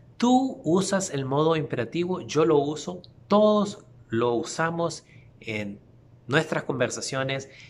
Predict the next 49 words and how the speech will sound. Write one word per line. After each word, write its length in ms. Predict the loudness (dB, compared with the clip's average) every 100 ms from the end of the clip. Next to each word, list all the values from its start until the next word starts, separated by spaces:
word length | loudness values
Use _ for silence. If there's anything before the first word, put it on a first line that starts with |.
| -10
en 100 | -4
esas 240 | -4 -4 -4
conversaciones 600 | -2 -2 -4 -6 -6 -4
que 60 |
nosotros 380 | -6 -6 -8 -8
tenemos 420 | -6 -4 -4 -4
a 80 | -4
diario 440 | 0 0 -2 -6 -12 -20 -20 -20 -8
y 260 | -2 0 0
sin 280 | -2 2
darnos 320 | 4 4 2 0
cuenta. 540 | 0 2 0 -2 -2
¿Por 160 | -8 -6
qué? 120 | -4
Porque 300 | -2 0 0
no 160 | 0
prestamos 540 | 0 -2 -4 -4 -4 -4
atención. 640 | -6 -6 -2 -2 0 -4 -10 -20 -20 -20 _
Eso 280 | -4 0 0
es 60 | 2
un 180 | 0
puro 340 | 0 4 4 4
concepto 800 | 0 -2 -2 -4 -2 -4 -4 -6 -20 -20 -6
que 220 | -2 -2
si 160 | -4 -2
tú 160 | 2
lo 100 | 2
sabes 300 | 4 2 2
o 100 | 2
no 160 | 0 0
lo 100 | 0
sabes, 640 | 0 0 2 -2 -6 -14 _ -20 -20 -2
eso 320 | 0 2 0
no 120 | -2
te 120 | 0
ayuda 600 | 0 2 2 2 0 -4 -20 _ _
para 280 | 0 0 2
nada, 460 | 4 4 0 -8 -16
¿verdad? 300 | -4 -4 -2
Porque 380 | -6 -4 -4 0
eso 260 | -2 -2
ya 160 | 0 2
lo 140 | 2
usas, 340 | -2 -4 -6 -6
eso 120 | -8
es 40 |
parte 380 | -4 -6 -4 -4
del 120 | -2
idioma. 440 | -2 -4 -8 -12